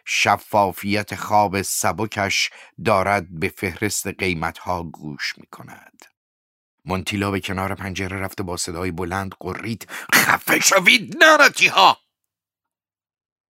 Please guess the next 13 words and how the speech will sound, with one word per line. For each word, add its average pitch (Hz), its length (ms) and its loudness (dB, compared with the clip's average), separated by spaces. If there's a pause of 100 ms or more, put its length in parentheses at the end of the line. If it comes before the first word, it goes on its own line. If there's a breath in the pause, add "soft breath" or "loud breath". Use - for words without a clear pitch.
(1000 soft breath)
ژنرال 104 680 -4
بی 107 180 -6
آنکه 95 680 -8
چشمهایش 90 800 -10
را - 80 -12
باز 85 420 -10
کند - 420 -16
مداخله 80 480 -12
کرد - 320 -20
و - 40 -20
گفت: - 380 -20 (1600)
«رهایشان - 1120 -2
کنید، 123 880 -12